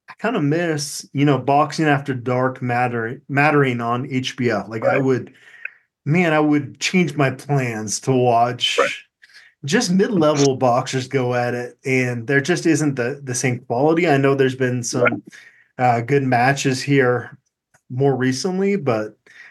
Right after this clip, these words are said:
Speaker 1: yeah, to, to me, kind of that statement is more built off the disappointment over boxing. Uh,
Speaker 2: I, I
Speaker 1: let's
Speaker 2: think,
Speaker 1: get in.
Speaker 2: I
Speaker 1: Go
Speaker 2: think,
Speaker 1: ahead.
Speaker 2: I think what we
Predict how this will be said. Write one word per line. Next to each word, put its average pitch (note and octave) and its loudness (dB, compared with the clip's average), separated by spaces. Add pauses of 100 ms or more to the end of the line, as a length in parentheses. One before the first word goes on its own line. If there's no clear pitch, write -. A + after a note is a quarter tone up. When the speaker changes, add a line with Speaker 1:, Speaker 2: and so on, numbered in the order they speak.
(120)
Speaker 1:
yeah, A#2 -2
to, E3+ 0
to F#3 0
me, F#3 0 (360)
kind D3 2
of C3 -2
that B2+ -2
statement B2+ -2
is A2+ -8
more B2+ 0
built A#2 -2
off A2 -2
the A2 -2
disappointment G#2+ -2
over G#2 0
boxing. G2+ 0 (600)
Uh, A2+ -2
Speaker 2:
I, B2+ 0
I - 0
Speaker 1:
let's C#3 -2
Speaker 2:
think, E3+ 0
Speaker 1:
get E3+ 0
in. D#3 -4 (640)
Speaker 2:
I G#2+ 2
Speaker 1:
Go - -2
Speaker 2:
think, D#3 0
Speaker 1:
ahead. A2 2
Speaker 2:
I A2 2
think C#3+ -2
what B2+ 0
we G2+ 0